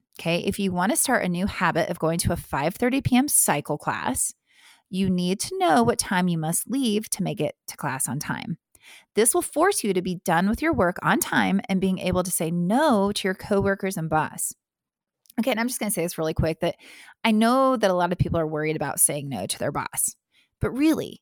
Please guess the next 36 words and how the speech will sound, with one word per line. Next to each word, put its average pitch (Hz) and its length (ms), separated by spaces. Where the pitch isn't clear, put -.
if 202 140
your 226 160
day 185 280
is 349 220
over 185 460
and 175 160
you 170 140
have - 260
plans, - 580
you 269 220
are 453 80
in 285 160
your 247 120
right 180 260
to - 160
leave. - 360
Okay, 214 240
and 262 180
keep - 200
in 247 60
mind 269 180
too, 208 300
taking - 260
care 262 120
of 214 80
your 165 80
health 226 340
only 339 240
helps - 380
your 135 80
company 190 380
and 170 80
your 156 100
boss 147 280
as - 120
well. - 260